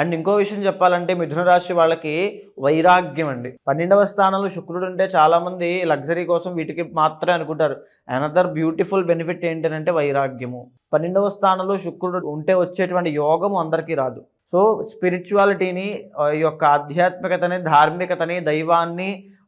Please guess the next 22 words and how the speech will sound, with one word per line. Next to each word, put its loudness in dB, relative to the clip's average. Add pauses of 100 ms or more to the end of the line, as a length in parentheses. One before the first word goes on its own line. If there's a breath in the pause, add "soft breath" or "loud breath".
(180)
యథాతథంగా 4
అర్థం 2
చేసుకునే -6
వాళ్ళు 2
మిథున -4
రాశి 0
వాళ్ళు. -6 (720)
వాళ్ళకి 0
ఫిఫ్టీ, -2
సిక్స్టీ -6
దాటిన 4
తరువాత 4
నుంచి -4 (260 loud breath)
ఆ 4
యొక్క 4
స్పిరిచువల్ -2
ఎనర్జీ -2
అనేటువంటిది -2
ఎంటర్ -2
అవుతుంది. -4
కుండలిని -2
జాగరణ, 0